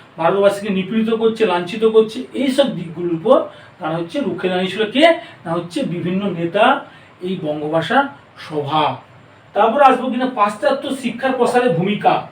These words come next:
পাশ্চাত্য শিক্ষার প্রসার কি আমরা পড়েছি দ্বিতীয় অধ্যায়, প্রাচ্য পাশ্চাত্য দ্বন্দ্ব। পড়েছি তো? প্রাচ্য কি বা প্রাচ্য কারা, পাশ্চাত্য কি,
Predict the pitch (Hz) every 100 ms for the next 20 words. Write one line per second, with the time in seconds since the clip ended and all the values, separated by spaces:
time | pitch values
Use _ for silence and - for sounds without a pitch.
0 | - 208 208 302 294 269 254 254 277 262
1 | 262 262 277 233 220 220 220 226 - -
2 | - - 196 220 226 214 - - 139 -
3 | - - - - 208 202 247 226 208 -
4 | 202 196 196 170 160 156 143 131 - -
5 | - - - 220 262 262 - - - 185
6 | 175 - 196 185 185 196 185 185 - -
7 | - - 175 165 - 180 - - 202 180
8 | 170 170 170 - - - - _ - 180
9 | 165 - 208 - 202 - 175